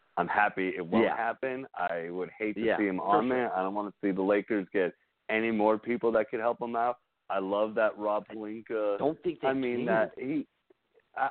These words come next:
Speaker 1: I don't think that he's done dumb decisions because, you know, Anthony Davis is Anthony Davis. It's still a prize of its own. Um, so, you know, you gotta do what you gotta do to get him, and you don't wanna waste LeBron. So, um, I can't really, you know,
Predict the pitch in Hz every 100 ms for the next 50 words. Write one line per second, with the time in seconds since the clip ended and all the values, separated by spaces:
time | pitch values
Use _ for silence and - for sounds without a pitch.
0 | - 160 170 165 170 156 - 139 117 131
1 | 123 113 101 135 123 101 98 110 131 120
2 | - 120 123 143 156 156 143 - 107 120
3 | 101 117 107 98 98 - _ _ _ 120
4 | 123 131 117 113 113 107 101 104 107 107
5 | 92 104 107 98 90 _ 120 98 - 101
6 | 104 95 87 - - 104 107 117 127 _
7 | _ _ _ 101 95 90 82 - 90 87
8 | 92 101 95 95 98 101 95 98 101 95
9 | 104 95 90 87 98 101 92 92 101 107
10 | 104 92 92 90 82 92 90 92 95 -
11 | 92 87 92 95 101 - 92 85 - _
12 | _ _ _ 101 101 101 101 101 - 123
13 | 90 110 110 104 104 95 87 - 110 101
14 | 95 90